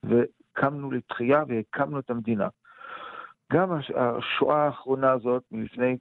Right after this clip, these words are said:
כשלושה שבועות, שלושה שבועות חלפו כמעט מאותה שמחת תורה, שבת נוראית, ושם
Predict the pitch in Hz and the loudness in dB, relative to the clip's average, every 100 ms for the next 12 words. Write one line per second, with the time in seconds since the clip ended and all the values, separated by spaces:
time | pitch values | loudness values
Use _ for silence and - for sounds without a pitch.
0 | - 123 117 - 113 - 147 - 120 117 | -2 -2 0 0 -2 2 2 2 0 4
1 | 127 151 - - - 135 135 131 131 - | 4 2 -4 -8 -2 0 0 0 0 -2
2 | 113 - 139 - 113 127 120 _ _ - | -4 0 0 0 -2 -2 -2 _ _ -20
3 | - _ - 127 131 - - 123 - 110 | -20 _ 0 2 2 2 0 0 -4 -4
4 | 110 - 117 135 123 113 113 131 - 123 | -4 0 2 2 0 0 0 0 -2 0
5 | 113 110 151 156 _ _ - - - - | 2 4 2 0 _ _ -20 -20 -20 -20
6 | - _ - 113 127 131 131 131 - 147 | -20 _ -2 4 6 6 2 -2 2 2